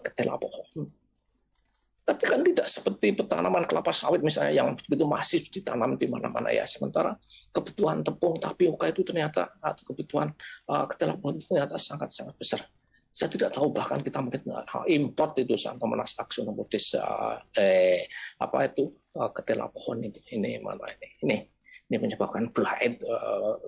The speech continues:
eh, menyebabkan busuk. Ini juga tidak banyak diteliti. Silela fastidiosa apalagi, ya, si Silela, Silela fastidiosa itu, eh, kelompok bakteri yang rewel. Makanya disebut sebagai fastidius. Fastidius itu apa? Fastidius rewel.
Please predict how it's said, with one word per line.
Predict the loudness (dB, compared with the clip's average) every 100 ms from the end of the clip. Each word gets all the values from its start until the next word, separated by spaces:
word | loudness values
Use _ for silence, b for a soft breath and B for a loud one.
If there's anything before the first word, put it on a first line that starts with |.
| -4 0 0
eh, | 0 -2 -2 _ _ _
menyebabkan | 0 0 2 0 2
busuk. | 2 4 2 2 -6 _ _ _ _ _
Ini | -6 0 2 2 -2
juga | -4 0 4 2
tidak | 0 -6 -6 -6
banyak | -10 -10 -8
diteliti. | -10 -6 -6 -6 -4 0 0 0 -2 -4 B B 0
Silela | 4 6 6 4
fastidiosa | 2 0 2 0 4 6 6 4 2 2
apalagi, | 2 2 0 2 4 6 4
ya, | 2 2
si | 2
Silela, | 4 4 4
Silela | 2 2 4 4 2
fastidiosa | 0 0 2 4 4 4
itu, | 6 6 4 B B B
eh, | 0 2 4 4
kelompok | 2 2 0
bakteri | 0 4 4
yang | 4 2
rewel. | 2 2 2 2 0 -4 B B _ _ _ _ _ _ -12 -6
Makanya | -2 -2 0
disebut | -2 0 0
sebagai | 0 2
fastidius. | 2 2 2 2 6 6 6 4 2
Fastidius | 0 2 2 2 2
itu | 4
apa? | 4
Fastidius | 2 0 2 4 4
rewel. | 4 4 4